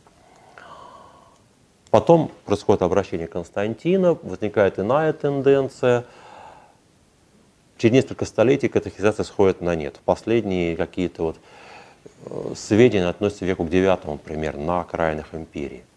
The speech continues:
Так вот, если вернуться к вопросу, да, о крестном знамени, есть предположение –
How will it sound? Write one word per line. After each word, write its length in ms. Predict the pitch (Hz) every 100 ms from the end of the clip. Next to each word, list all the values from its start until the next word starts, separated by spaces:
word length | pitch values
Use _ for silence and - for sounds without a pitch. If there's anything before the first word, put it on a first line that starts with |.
| _ _ _ - _ - - - - - - - - _ _ _ _ _ _ _ _ _ _
Так 180 | - -
вот, 240 | 151 170 -
если 360 | 92 110 - 98
вернуться 500 | 95 98 101 90 -
к 60 |
вопросу, 480 | 82 95 - 92 -
да, 160 | 80 107
о 60 |
крестном 440 | 85 95 85 - 87
знамени, 380 | 87 143 135 92
есть 160 | 120
предположение – 840 | - - 104 104 87 80 73 104